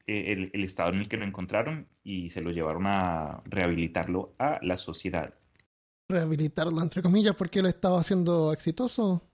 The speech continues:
Speaker 2: en la forma en que
Speaker 1: Sí.
Speaker 2: vivía.
Speaker 1: Muy cierto. Lo llevaron a Madrid, a, a un orfanato, donde lo tra-, ¿saben? Le, le, le, le corrigieron,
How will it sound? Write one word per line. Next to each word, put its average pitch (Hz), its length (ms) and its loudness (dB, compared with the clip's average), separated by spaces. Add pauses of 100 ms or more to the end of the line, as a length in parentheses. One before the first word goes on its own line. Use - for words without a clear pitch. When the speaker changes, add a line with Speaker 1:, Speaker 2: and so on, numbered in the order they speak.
(140)
Speaker 2:
en 170 100 2
la 170 80 0
forma 175 220 2
en 165 40 -4
que 175 100 0
Speaker 1:
Sí. 160 80 6
Speaker 2:
vivía. 151 280 0 (1600)
Speaker 1:
Muy 120 120 0
cierto. - 300 -6 (800)
Lo 117 140 2
llevaron 107 280 6
a 131 40 4
Madrid, 123 540 4 (600)
a, 85 720 -4 (1080)
a 110 80 -2
un 98 120 2
orfanato, 107 600 0 (960)
donde 90 560 -2
lo 82 140 -4
tra-, 90 180 -6 (140)
¿saben? 135 380 -2
Le, 87 180 -2
le, 80 800 -6
le, 82 460 0
le 87 160 2
corrigieron, 101 720 0